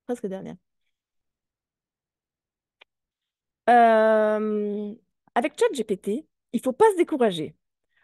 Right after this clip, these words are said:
La première fois qu'on utilise chat G P T, on est très déçu. Enfin, moi, j'ai été très déçue. J'ai balancé une question, il m'a répondu un truc bateau ou à côté, euh,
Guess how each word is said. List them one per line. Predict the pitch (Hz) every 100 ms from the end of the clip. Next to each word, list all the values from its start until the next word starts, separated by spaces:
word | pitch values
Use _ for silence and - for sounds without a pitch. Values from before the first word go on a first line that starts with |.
| -
La | 202
première | - 359 359
fois | 370
qu'on | 320
utilise | 254 247
chat | 254 214
G | 226
P | 220
T, | 214 208 269 _
on | 202 190
est | 180
très | - - 359
déçu. | 320 269 - - - _ -
Enfin, | - 196
moi, | 294
j'ai | 277
été | 196 185
très | - 277
déçue. | 240 - 156 _ -
J'ai | 185
balancé | 175 269 262
une | 254
question, | 208 190 - 233 262
il | - 185
m'a | 175
répondu | 185 190 220
un | 226
truc | 180 190
bateau | 180 190 220 240
ou | 185
à | 170
côté, | 190 175 190 220 202
euh, | 165 160 160